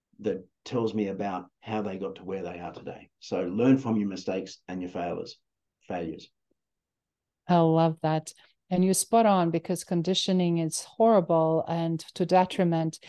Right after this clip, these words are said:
Speaker 2: because we as adults are expected that we know everything, right? And, and, and we d-, can fail. And as a result, so many adults will never try anything new. And so much is changing. So that's why so many people will not try even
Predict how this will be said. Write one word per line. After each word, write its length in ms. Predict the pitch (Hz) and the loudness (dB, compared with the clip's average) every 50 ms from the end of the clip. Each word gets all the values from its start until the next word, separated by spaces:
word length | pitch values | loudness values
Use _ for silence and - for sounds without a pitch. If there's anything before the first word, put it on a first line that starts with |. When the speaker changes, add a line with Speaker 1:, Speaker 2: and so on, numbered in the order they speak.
| - - - _ | -20 -20 -12 _
Speaker 2:
because 320 | - 190 - 202 185 170 180 | -6 0 4 4 4 4 4
we 240 | 175 190 208 214 - | 4 6 6 6 6
as 220 | - 175 170 170 | 6 6 6 4
adults 500 | 175 - - 175 180 185 185 180 175 - | 4 4 4 4 6 6 6 6 6 4
are 160 | 175 165 117 | 4 2 2
expected 960 | 160 - - - - - - 233 240 240 - - - 190 175 170 175 - 175 | 0 -2 -6 -8 -2 4 4 4 4 4 -2 0 2 2 2 2 -2 -4 -2
that 140 | 185 170 170 | -2 0 0
we 320 | 165 175 190 214 220 214 | 0 0 0 0 0 0
know 200 | 208 202 208 208 | 2 2 2 2
everything, 600 | 196 180 175 165 160 160 156 - _ 165 160 165 165 | 2 0 0 -2 -2 -6 -6 -6 _ -6 -4 -2 -2
right? 340 | 160 160 165 185 202 208 202 - | 0 2 4 4 4 2 2 0
And, 140 | 180 175 175 | -2 0 0
and, 200 | 170 175 165 - - - - - - _ | 0 -2 -2 -6 -10 -18 -20 -20 -8 _
and 220 | - 185 185 185 | 2 2 4 4
we 140 | 190 202 196 | 4 2 2
d-, 300 | 170 160 - 202 208 - | 0 0 2 2 2 2
can 400 | - - - 214 220 262 262 226 | -2 -6 0 2 4 4 4 4
fail. 600 | 214 - - 185 165 156 156 160 165 185 196 196 - - - _ _ _ | 2 -2 -4 -4 -2 -2 -2 -2 -2 -2 -4 -4 -8 -18 -20 _ _ _
And 120 | 185 185 190 | -2 0 2
as 160 | 190 180 180 | 2 2 0
a 40 | 196 | 0
result, 360 | 180 170 196 196 202 196 202 | 0 2 4 4 4 4 2
so 200 | - - 208 190 | 0 -2 0 0
many 240 | 190 196 190 196 - | 0 0 0 -2 -2
adults 440 | - 185 185 185 190 185 - - - | -2 -2 0 0 0 -2 -2 -4 -4
will 100 | 190 180 | -4 -2
never 360 | 180 180 180 175 175 185 180 | -2 -2 -2 -2 -2 -4 -4
try 680 | - - - - 190 185 190 190 170 156 156 160 - - | -4 -8 -4 -2 2 2 4 4 4 2 2 0 -2 -2
anything 480 | 185 180 180 185 185 - - 185 180 180 | -2 0 0 0 -2 -4 -4 -2 -2 0
new. 400 | 185 208 240 226 185 165 - 185 - - - - - _ _ | 0 0 0 0 0 -2 -4 -6 -12 -18 -20 -20 -20 _ _
And 180 | - 190 185 170 | 0 2 2 2
so 300 | - - - 208 214 214 | 0 2 4 4 6 6
much 300 | 214 220 220 208 - - | 6 6 4 2 2 -2
is 120 | 202 - | -2 -2
changing. 920 | - - - - - 214 233 262 269 254 233 190 180 165 170 170 175 175 - | -2 -2 -2 0 0 2 4 6 6 6 6 6 4 2 2 0 -2 -4 -4
So 240 | - - - 196 185 | -6 -2 0 0 2
that's 340 | 175 185 175 180 - - - | 4 2 2 2 0 0 2
why 120 | 196 185 | 2 2
so 200 | 180 - - 202 | 2 0 0 0
many 180 | 185 185 190 185 | 0 0 0 -2
people 300 | - - 190 190 - 180 | -2 -2 -2 0 0 0
will 140 | 180 180 180 | 0 2 2
not 200 | 180 175 175 180 | 0 0 -2 -2
try 300 | - - 190 180 180 180 | -2 -2 0 2 2 2
even 280 | 180 175 180 180 180 175 | 2 2 0 0 -2 -2